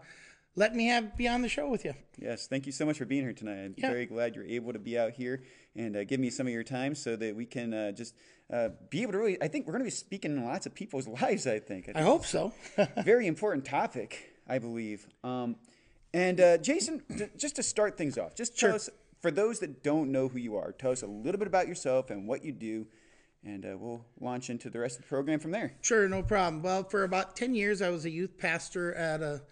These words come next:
Speaker 1: church here in Ohio, and God called me out of that, started a new ministry about, on worldview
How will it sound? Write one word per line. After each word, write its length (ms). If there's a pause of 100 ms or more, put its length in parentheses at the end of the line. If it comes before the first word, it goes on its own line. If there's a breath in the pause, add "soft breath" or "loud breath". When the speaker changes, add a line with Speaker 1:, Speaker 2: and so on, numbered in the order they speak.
(180 soft breath)
Speaker 1:
church 300
here 100
in 80
Ohio, 560
and 480 (480 loud breath)
God 280
called 260
me 80
out 180
of 120
that, 240
started 400
a 100 (180)
new 200
ministry 560
about, 280
on 200
worldview 720